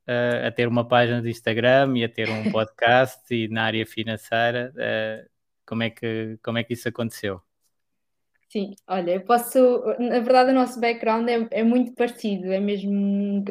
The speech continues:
Speaker 2: um caminho muito similar, mas apesar de termos começado separados e depois nos termos tornado um casal, o caminho também foi parecido. Eh, eu comecei,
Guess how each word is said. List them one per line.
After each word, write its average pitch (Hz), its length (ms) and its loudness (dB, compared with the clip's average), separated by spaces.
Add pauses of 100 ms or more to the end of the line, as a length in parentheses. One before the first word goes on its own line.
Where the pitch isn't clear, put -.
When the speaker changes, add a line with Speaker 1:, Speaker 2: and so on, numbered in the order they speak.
Speaker 2:
um 202 360 0
caminho 214 420 0
muito 214 240 0
similar, 220 580 -2
mas 185 480 -8
apesar 208 460 0
de 214 100 -4
termos 214 280 0
começado 208 440 -4
separados 202 760 -6
e 202 80 -8
depois 196 400 -8
nos 196 180 -6
termos 196 300 -6
tornado 190 320 -6
um 185 60 -8
casal, 202 420 -6
o 202 80 -8
caminho 202 340 -4
também 202 240 -4
foi 202 200 -8
parecido. 196 420 -10 (440)
Eh, 208 480 4
eu 214 140 4
comecei, 226 400 -2